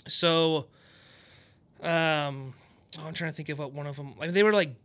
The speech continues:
dumb things. So, like, one time we put a, a bucket, like, a five-gallon bucket on, like, a rope, and you had to wear that bucket, and then people in the audience got ping pong balls,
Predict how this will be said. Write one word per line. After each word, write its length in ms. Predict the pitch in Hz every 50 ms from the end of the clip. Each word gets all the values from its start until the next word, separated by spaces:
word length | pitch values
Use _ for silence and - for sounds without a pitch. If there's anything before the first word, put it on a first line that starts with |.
| - - _
dumb 480 | - 175 175 175 175 170 165 156 147 143
things. 720 | - - - 143 139 139 127 123 120 120 - - - - - - - - - _ _
So, 220 | - - - 180 180
like, 180 | 175 170 165
one 240 | 165 175 190 196 196
time 260 | - 196 190 190 185
we 360 | 180 180 175 170 170 165 - - - _ _
put 200 | - 185 190 185
a, 360 | 180 170 170 165 156 151 139 - -
a 80 | 151
bucket, 540 | 143 - - 170 170 - - 185 185 - - -
like, 140 | - 151 -
a 40 | -
five-gallon 500 | - - 170 165 156 170 165 156 151 147
bucket 460 | - 170 165 165 - 175 170 165 - - _ _ _ _ _ _ _ _ _ _ _ _ _ _ _ _ _ - -
on, 100 | 151 147
like, 120 | 139 135 -
a 60 | 123
rope, 420 | 117 139 165 165 170 165 165 - - _ _ _ -
and 120 | - 147 147
you 80 | 147
had 80 | 147 160
to 80 | 151 139
wear 260 | 135 151 165 175 175
that 220 | 170 160 143 143
bucket, 400 | - 165 165 160 - 160 156 - 147
and 100 | 151 143
then 80 | 135
people 300 | - - 190 175 - 170
in 80 | 165 160
the 60 | 143
audience 540 | 127 156 151 156 160 151 151 151 143 - -
got 240 | - 151 - - -
ping 180 | - 180 175 160
pong 240 | 165 170 170 165
balls, 400 | 160 165 165 165 165 165 165 -